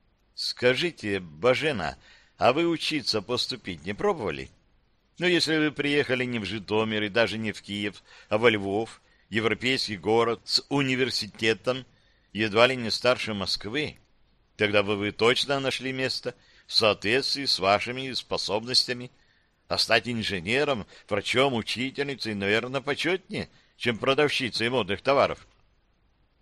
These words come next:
Нет уж, спасибо, не хочу.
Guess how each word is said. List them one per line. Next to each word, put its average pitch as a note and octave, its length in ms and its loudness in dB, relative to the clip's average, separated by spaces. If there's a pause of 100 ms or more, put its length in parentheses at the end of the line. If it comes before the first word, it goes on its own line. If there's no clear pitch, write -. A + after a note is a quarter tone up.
(220)
Нет D3 640 4
уж, D3 160 0
спасибо, A#2+ 720 0
не A#2+ 100 -4
хочу. G2+ 560 -2